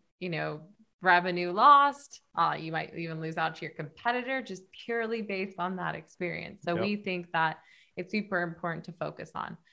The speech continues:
Speaker 1: So when it comes to speed to lead or that initial lead process, what's the first thing we should do?
Speaker 2: Well,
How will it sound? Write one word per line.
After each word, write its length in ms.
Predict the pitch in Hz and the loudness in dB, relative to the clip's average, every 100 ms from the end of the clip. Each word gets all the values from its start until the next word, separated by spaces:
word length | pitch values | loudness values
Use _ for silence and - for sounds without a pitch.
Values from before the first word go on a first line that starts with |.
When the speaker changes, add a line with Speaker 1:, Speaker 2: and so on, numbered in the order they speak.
| _ _ _ | _ _ _
Speaker 1:
So 380 | - 226 156 - - _ _ | 4 6 6 -2 -16 _ _
when 160 | - 208 | -2 0
it 140 | 202 | 0
comes 440 | - 220 226 226 - | 0 0 2 -2 -8
to 540 | - 220 208 190 185 | -6 0 2 2 -2
speed 320 | 180 - 180 175 | -4 -6 -6 -6
to 100 | 190 | -2
lead 360 | 233 220 196 - | 0 0 -2 -2
or 160 | 170 | -2
that 320 | 175 165 165 | 2 2 2
initial 340 | 170 170 170 165 | 0 -2 -4 -4
lead 280 | 202 233 214 | -2 -4 0
process, 640 | 202 175 170 170 165 165 165 - _ _ _ | 2 2 2 -2 0 0 -4 -18 _ _ _
what's 180 | - 208 | -6 -6
the 60 | 208 | -4
first 260 | 208 190 | -6 -6
thing 80 | 196 | -6
we 80 | 180 | -10
should 160 | 175 170 | -10 -10
do? 160 | 175 170 - _ _ _ _ _ _ _ _ _ _ _ - | -10 -12 -18 _ _ _ _ _ _ _ _ _ _ _ -4
Speaker 2:
Well, 520 | 135 139 110 104 - | 4 4 4 -2 -12